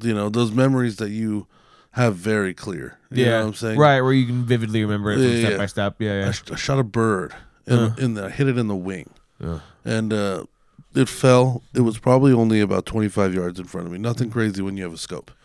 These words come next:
Speaker 2: Right.
Speaker 1: Um, and, uh, I'm watching it through the scope. It gets up, it starts bouncing around, like, doing its thing and cheeping hella loud. And, uh,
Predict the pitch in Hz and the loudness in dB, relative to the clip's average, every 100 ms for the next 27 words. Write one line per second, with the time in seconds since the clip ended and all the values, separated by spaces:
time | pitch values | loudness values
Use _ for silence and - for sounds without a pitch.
0 | _ - 87 80 - 110 113 110 98 90 | _ -8 -6 -6 -8 -6 -2 0 -2 -6
1 | 87 - _ _ _ _ _ _ _ _ | -14 -20 _ _ _ _ _ _ _ _
2 | _ 107 120 104 98 87 - 110 104 113 | _ -2 0 0 -2 -4 -8 -8 -4 0
3 | 131 - 110 107 - - 123 110 95 - | -2 -2 -4 -6 -8 -6 -2 -2 -4 -6
4 | 104 92 - _ _ _ _ - 104 127 | -6 -6 -8 _ _ _ _ -6 -2 0
5 | 117 123 113 - - - 104 - 104 104 | -2 0 -2 -2 -8 -4 -4 -2 -2 -2
6 | 98 98 98 98 98 92 87 85 101 95 | -2 -4 -2 -2 -4 -8 -10 -8 -6 -6
7 | 90 - 101 95 87 - 117 107 85 82 | -8 -8 -8 -8 -8 -4 -2 -2 -6 -8
8 | 92 107 98 98 110 110 _ _ - - | -2 2 4 4 2 0 _ _ -20 -20
9 | - - - - - - - 139 143 131 | -20 -20 -20 -20 -20 -20 -6 2 4 6
10 | 127 | 6